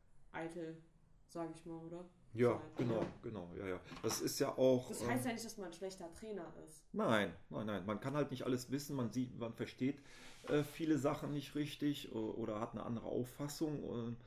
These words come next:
Speaker 2: weil man die Wörter anders auslegt.
Speaker 1: Ja, und
Speaker 2: Ähm,
Speaker 1: jeder Athlet, jeder Mensch ist unterschiedlich. Das ist ja,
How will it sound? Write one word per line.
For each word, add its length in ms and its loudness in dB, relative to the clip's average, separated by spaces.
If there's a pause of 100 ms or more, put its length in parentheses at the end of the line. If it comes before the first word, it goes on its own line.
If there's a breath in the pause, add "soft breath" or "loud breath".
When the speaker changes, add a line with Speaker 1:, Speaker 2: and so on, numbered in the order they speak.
(340 loud breath)
Speaker 2:
weil 100 -4
man 120 2
die 120 -4
Wörter 320 -2
anders 260 -4
auslegt. 720 -4 (400 soft breath)
Speaker 1:
Ja, 100 -4
und 60 -2
Speaker 2:
Ähm, 60 -2
Speaker 1:
jeder 260 4
Athlet, 400 -2
jeder 200 -2
Mensch 300 -4
ist 120 -12
unterschiedlich. 640 -10
Das 160 -14
ist 140 -14
ja, 180 -8